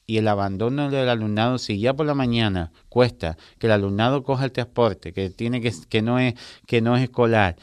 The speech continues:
y vaya al centro, imagínate por la tarde. Y tú eres joven y como yo, y sabes perfectamente que no es lo mismo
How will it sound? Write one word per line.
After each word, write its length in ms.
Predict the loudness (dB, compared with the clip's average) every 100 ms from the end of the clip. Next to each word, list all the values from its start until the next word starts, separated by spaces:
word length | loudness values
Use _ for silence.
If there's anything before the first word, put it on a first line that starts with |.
| -18 -16
y 160 | -4 0
vaya 280 | 2 2 2
al 100 | 0
centro, 320 | -2 -4 -4
imagínate 500 | -4 -4 -4 -6 -8
por 160 | -6 -6
la 140 | -2
tarde. 320 | 0 0 -2
Y 20 | -6
tú 280 | -4 0
eres 180 | 0 0
joven 400 | 2 2 2 -2
y 160 | -4 -4
como 260 | -4 -2
yo, 280 | 0 0 -2 -2
y 100 | -6
sabes 200 | -4 -4
perfectamente 640 | -6 -6 -4 -4 -4 -6
que 80 | -4
no 80 | -4
es 60 |
lo 80 | -2
mismo 300 | -4 -4 -6